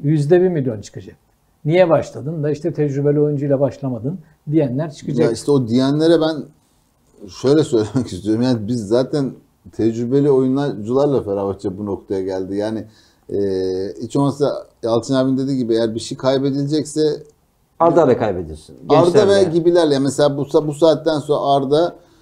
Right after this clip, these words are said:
Speaker 2: e, Çağatay, Burak Kapacak ve Ferdi. Bunların kalan, ligin kalan on iki maçında büyük oranda oynatılması gerektiği taraftarının tar-, tarafındayım. Ben yani doksan dakika olmaz da bu dört oyuncudan, Ferdi zaten devamlı on bir oynuyor da kalan üç oyuncu Arda, Çağatay, Burak'tan,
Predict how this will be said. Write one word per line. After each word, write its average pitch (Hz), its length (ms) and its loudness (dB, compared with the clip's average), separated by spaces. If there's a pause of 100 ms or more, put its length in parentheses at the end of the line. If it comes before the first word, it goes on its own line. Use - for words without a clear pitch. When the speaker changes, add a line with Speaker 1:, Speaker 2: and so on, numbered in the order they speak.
(320)
Speaker 2:
e, 107 380 2
Çağatay, 127 580 2
Burak 143 300 0
Kapacak 139 480 -4
ve 135 100 -2
Ferdi. 123 440 0
Bunların 135 500 -2
kalan, 127 460 -6
ligin 127 200 -2
kalan 135 280 -4
on 139 140 -6
iki 131 180 -2
maçında 123 640 -2 (180)
büyük 143 320 -6
oranda 117 340 -2
oynatılması 127 580 -2
gerektiği 127 340 -2
taraftarının 90 640 -4 (180)
tar-, 95 300 -8
tarafındayım. 95 560 -6
Ben 98 80 -8
yani 104 120 -10
doksan 127 400 -2
dakika 123 260 -4
olmaz 135 420 -2
da 117 180 -2 (480)
bu 117 120 -6
dört 139 260 2
oyuncudan, 127 560 0 (180)
Ferdi 147 260 0
zaten 139 380 0
devamlı 139 300 0
on 139 220 -2
bir 143 60 0
oynuyor 143 320 0
da 107 100 -2
kalan 127 280 -2
üç 123 160 -4
oyuncu 117 300 0
Arda, 113 340 -2
Çağatay, 110 480 -4
Burak'tan, 117 500 -4